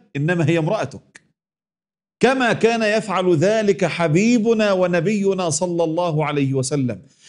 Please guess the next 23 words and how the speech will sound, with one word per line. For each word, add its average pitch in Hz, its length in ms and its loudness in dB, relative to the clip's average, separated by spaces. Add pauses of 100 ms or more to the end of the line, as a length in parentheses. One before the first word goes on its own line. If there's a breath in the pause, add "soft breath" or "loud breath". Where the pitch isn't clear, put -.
(140 loud breath)
ألم 277 240 0
أقل 247 480 -2
لكم 208 320 -2
أيها 185 300 0
الأحبة 156 580 -4 (920)
أن 247 340 0
رسول 214 540 0
الله 190 480 2
صلى 170 360 0
الله 175 440 -2
عليه 156 300 0
وآله 175 540 0
وسلم 165 680 -2 (640)
ليس 240 360 4
أسوتنا 196 840 2
في 151 140 -2
العبادات 165 800 2
والطاعات 170 640 -2
فقط، 180 500 -6
بل 208 300 0
في 180 320 -4
كل 285 720 -2
أخلاقنا 190 920 -4